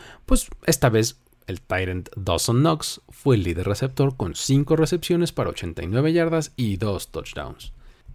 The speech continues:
En caso de que creyéramos que su defensiva podía trastabillar, pues bueno, en esta ocasión se robaron dos balones, interceptando,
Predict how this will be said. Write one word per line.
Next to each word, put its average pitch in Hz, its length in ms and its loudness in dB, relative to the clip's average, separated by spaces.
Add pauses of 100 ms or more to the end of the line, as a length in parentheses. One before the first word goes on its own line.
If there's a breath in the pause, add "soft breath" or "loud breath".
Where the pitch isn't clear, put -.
(340)
En 196 120 0
caso 262 200 4
de 202 100 6
que 165 100 2
creyéramos 185 680 4
que 113 140 -2
su - 160 -2
defensiva 131 600 -2
podía 107 420 -2
trastabillar, 180 680 2
pues 240 180 2
bueno, 185 220 4
en 190 100 4
esta 127 160 0
ocasión 80 300 -8
se 107 80 -2
robaron 78 400 -4
dos 78 300 0
balones, 175 800 2 (100)
interceptando, 85 880 -4